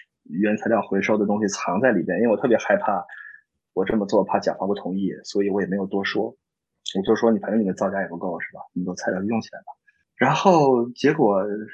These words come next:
搞笑的地方就在施工前一个多月，甲方都不知道有景观图纸。就是那个时候中国人对于景观微更新这件事情的理解就是这个样子，他们翻箱倒柜，从角落里发来一个都快发霉的图纸，说要蓝图，看到它了，就是它，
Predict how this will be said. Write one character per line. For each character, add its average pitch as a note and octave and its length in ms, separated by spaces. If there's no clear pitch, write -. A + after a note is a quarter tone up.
搞 C#3+ 160
笑 D#3 200
的 A2+ 80
地 A2 140
方 F#2+ 160
就 G#2+ 100
在 A#2 140
施 B2+ 220
工 C3 180
前 F#2+ 240
一 B2 80
个 A#2+ 60
多 B2+ 120
月， C3+ 140
甲 F2+ 160
方 B2+ 180
都 - 80
不 C3 140
知 C#3+ 100
道 B2+ 140
有 A2 100
景 - 200
观 B2 240
图 - 220
纸。 - 220
就 C3+ 80
是 C3 100
那 E3 160
个 B2+ 80
时 G#2+ 140
候 A2 160
中 B2+ 120
国 B2 160
人 G2+ 140
对 G#2 160
于 G2 220
景 F2+ 180
观 G2+ 180
微 A2 80
更 A2 200
新 A2 100
这 G#2+ 80
件 G2 240
事 G2 140
情 F#2 160
的 F2+ 100
理 F2+ 160
解 G#2+ 160
就 G#2 140
是 F#2 80
这 F#2+ 80
个 E2+ 80
样 E2 60
子， - 100
他 C#3+ 140
们 A2+ 100
翻 C#3 240
箱 C#3 160
倒 F2+ 140
柜， G#2 160
从 A#2+ 160
角 G2 120
落 A2 140
里 G2 140
发 G#2+ 180
来 G#2+ 140
一 G#2 40
个 G#2 80
都 G#2 100
快 G#2 160
发 A2 180
霉 G2 180
的 G#2+ 80
图 F#2+ 160
纸， - 160
说 G2+ 140
要 G2 240
蓝 G#2 180
图， F#2 180
看 - 160
到 G2 120
它 F#2 140
了， F#2 100
就 G2+ 100
是 F#2+ 60
它， - 180